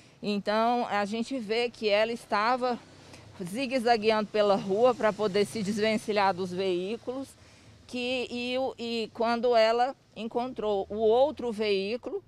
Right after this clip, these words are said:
que de fato desrespeitou essa sinalização de pare. Mas é um conjunto de fatores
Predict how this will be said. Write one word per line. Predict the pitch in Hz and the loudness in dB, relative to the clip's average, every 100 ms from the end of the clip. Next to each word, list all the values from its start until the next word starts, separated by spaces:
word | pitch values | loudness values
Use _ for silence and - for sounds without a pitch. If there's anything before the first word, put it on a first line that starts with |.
| - | -14
que | 247 | -14
de | 220 269 | -8 -10
fato | - 311 233 262 - | -4 -2 0 -2 -4
desrespeitou | 214 202 269 349 254 - 233 233 | -6 -8 -6 -6 -8 -6 -6 -4
essa | 254 240 | -6 -8
sinalização | 226 233 220 214 214 214 - 202 | -12 -10 -8 -6 -6 -6 -8 -8
de | 196 | -10
pare. | - 190 151 127 - - _ _ _ - | -6 -4 -4 -6 -12 -20 _ _ _ -12
Mas | 190 196 196 175 156 - | -4 -2 0 -2 -6 -6
é | 180 190 | 2 4
um | 208 233 | 4 -2
conjunto | - 269 269 208 233 311 427 247 | -2 -2 -2 -4 -6 -6 -6 -8
de | 180 156 208 208 | -8 -6 -4 -4
fatores | 220 - 185 196 180 180 214 285 | -6 -6 -6 -4 -4 -2 -4 -6